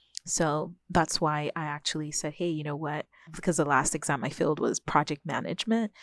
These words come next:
And I said, "You know, could I manage a project?" <laughs> And he looks at me, he's like, "Okay." <laughs>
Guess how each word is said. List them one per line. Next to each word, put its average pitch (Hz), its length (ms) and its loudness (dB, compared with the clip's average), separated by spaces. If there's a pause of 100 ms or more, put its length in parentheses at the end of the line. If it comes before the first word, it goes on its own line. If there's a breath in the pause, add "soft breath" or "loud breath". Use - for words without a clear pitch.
(600 loud breath)
And 165 120 4
I 160 100 4
said, 160 340 0
"You 165 100 0
know, 156 300 -2 (560)
could - 160 6
I 180 160 0
manage 190 400 2
a 320 60 2
project?" 403 680 2
<laughs> - 1300 -4
And 294 100 -2
he 294 80 0
looks 285 340 2
at - 140 4
me, 226 260 -4
he's 214 160 -8
like, 220 160 -8 (800)
"Okay." 214 720 6
<laughs> - 40 0